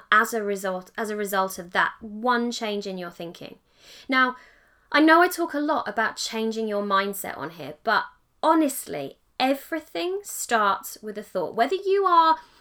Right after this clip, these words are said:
a massive law of attraction fan or whether you are more scientific and you believe in mindset, the way you think about money affects how it shows up. So if you want to make more money, the first and most important thing that you need to do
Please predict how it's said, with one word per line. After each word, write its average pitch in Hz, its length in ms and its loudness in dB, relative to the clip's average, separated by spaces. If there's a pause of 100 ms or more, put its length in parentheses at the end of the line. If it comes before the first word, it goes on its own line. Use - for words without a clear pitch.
(120)
a 254 60 2
massive 311 500 4
law 330 180 0
of 311 80 -4
attraction 262 460 -6
fan 190 400 -2 (240)
or 226 120 8
whether 233 240 6
you 269 280 0
are 208 320 2
more 202 260 -4
scientific 262 880 -4
and 202 100 -4
you 180 120 -6
believe 208 260 -4
in 233 120 -4
mindset, 208 520 -2 (540)
the 254 100 -2
way 262 300 -2
you 349 180 0
think 302 380 -2
about 254 400 0
money 214 300 -2
affects - 460 -4 (160)
how 214 240 0
it 170 140 -12
shows 196 400 -6
up. 165 220 -6 (180)
So - 240 -4
if 339 220 -4
you 392 160 4
want 392 220 0
to 339 80 -6
make 320 280 -2
more 277 160 -2
money, 190 460 -2 (160)
the 294 100 0
first 359 760 0
and 285 320 -2
most 320 360 -4
important 285 420 -8
thing 233 220 -4
that 220 100 -10
you 226 140 -4
need 220 220 -4
to 226 100 -12
do 185 480 -6